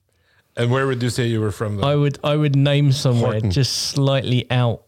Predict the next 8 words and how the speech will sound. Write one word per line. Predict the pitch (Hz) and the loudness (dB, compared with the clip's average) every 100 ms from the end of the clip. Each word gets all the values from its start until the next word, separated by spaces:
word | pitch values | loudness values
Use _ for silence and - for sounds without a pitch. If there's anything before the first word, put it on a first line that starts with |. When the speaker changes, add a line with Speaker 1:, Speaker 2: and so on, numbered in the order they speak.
| - | -4
Speaker 2:
of, | 117 113 113 107 - | 0 2 0 -2 -6
um, | - 107 107 107 104 104 - - | -2 0 2 2 2 2 -2 -14
Croydon | - 123 110 104 107 | -4 0 0 2 0
that | 104 110 | 2 2
has | 117 104 | 2 2
a | 107 107 | 2 0
train | 104 - 117 113 | -2 -2 2 2
line | 107 101 98 101 | 2 2 0 -2